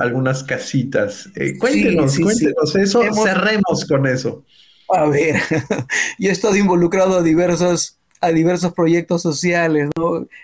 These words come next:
Speaker 2: Ya sea con mi hermana, ya sea con algunos amigos, ya sea con los, con, en los colegios, este, estatales del Estado, públicos, ¿no?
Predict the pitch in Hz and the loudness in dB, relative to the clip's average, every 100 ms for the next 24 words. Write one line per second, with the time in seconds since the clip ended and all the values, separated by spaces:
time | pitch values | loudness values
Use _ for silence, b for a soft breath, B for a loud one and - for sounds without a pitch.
0 | B 170 170 180 180 156 156 165 175 175 | B -2 0 0 2 2 2 2 0 0
1 | 165 151 160 165 165 160 151 156 160 160 | 2 2 2 0 0 2 2 2 0 0
2 | 165 175 165 147 135 - B B B 151 | 2 2 2 0 -2 -8 B B B -2
3 | 160 170 165 160 151 - - 147 151 147 | 0 -2 0 0 0 -2 -4 -4 0 0
4 | 143 139 147 156 151 160 143 - 135 - | 0 0 0 0 0 -2 -2 -4 -4 -2
5 | 139 139 - 123 - 135 151 151 127 127 | -4 -4 -4 -4 -4 -2 -2 0 0 -2
6 | 123 - 160 120 117 160 131 123 123 156 | -2 -2 0 0 0 0 0 0 -4 -4